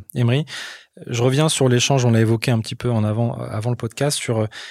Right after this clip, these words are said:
un échange un peu ubuesque entre, euh, Jean Jouzel, climatologue qu'on ne présente plus, et Patrick Pouyanné, qui est le P D G de Total Energy, à l'occasion de l'aref, euh, le, le, la grand-messe de, de rentrée de, du medef. Euh, et donc, je vais, je vais citer Patrick Pouyanné. « Désolé, Jean,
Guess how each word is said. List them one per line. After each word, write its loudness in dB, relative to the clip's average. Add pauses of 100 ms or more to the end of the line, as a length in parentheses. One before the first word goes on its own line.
(200)
un -2
échange 4
un 2
peu 2
ubuesque 2
entre, 2
euh, 2
Jean 2
Jouzel, 2
climatologue -2
qu'on -4
ne -2
présente -2
plus, -2
et 0
Patrick -4
Pouyanné, 4
qui -2
est -2
le -4
P 0
D 2
G 2
de -6
Total 0
Energy, 0
à 0
l'occasion -2
de -4
l'aref, -6
euh, -6 (100)
le, -10 (640)
le, -6
la -4
grand-messe 4
de, 0
de 0
rentrée 0
de, 0
du -2
medef. -2 (720)
Euh, 2 (500)
et 2
donc, 4
je 0
vais, 0
je -2
vais 4
citer 0
Patrick 0
Pouyanné. « 2
Désolé, 4
Jean, 2